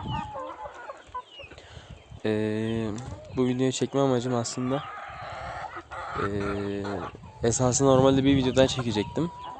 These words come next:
Ama şimdi parça parça olsun istemedim. İki farklı video olsun istemedim. Tek videoda birleştireyim dedim. Bu videonun asıl konusu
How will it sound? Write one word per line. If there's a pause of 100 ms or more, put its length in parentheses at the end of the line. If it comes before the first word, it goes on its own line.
(180)
Ama (180)
şimdi
parça
parça
olsun
istemedim.
İki
farklı
video
olsun
istemedim. (480)
Tek
videoda
birleştireyim
dedim. (880)
Bu
videonun
asıl
konusu